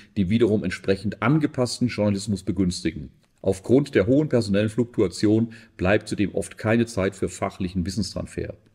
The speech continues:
Innere Pressefreiheit existiert derzeit nicht in den Redaktionen. Die Redakteure in den öffentlich-rechtlichen Medien sind zwar formal unabhängig, meist gibt es auch Redaktionsausschüsse,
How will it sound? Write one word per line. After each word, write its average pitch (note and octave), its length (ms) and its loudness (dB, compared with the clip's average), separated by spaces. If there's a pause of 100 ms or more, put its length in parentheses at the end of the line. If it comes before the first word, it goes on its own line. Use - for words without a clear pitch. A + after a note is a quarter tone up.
(1200)
Innere E3+ 280 8
Pressefreiheit A#2+ 840 2
existiert C#3 800 -2
derzeit B2 480 2
nicht C#3 560 2
in B2 80 0
den A#2+ 120 0
Redaktionen. A2+ 760 -2 (760)
Die - 60 2
Redakteure D#3 720 6
in C3 140 -4
den A#2+ 160 0
öffentlich-rechtlichen C3 840 -2
Medien A2+ 320 4
sind A#2 220 -4
zwar G#2 120 0
formal G#2 540 0
unabhängig, A2+ 600 0 (360)
meist G#2 400 2
gibt - 140 -4
es - 80 -10
auch - 160 -2
Redaktionsausschüsse, A#2+ 1040 2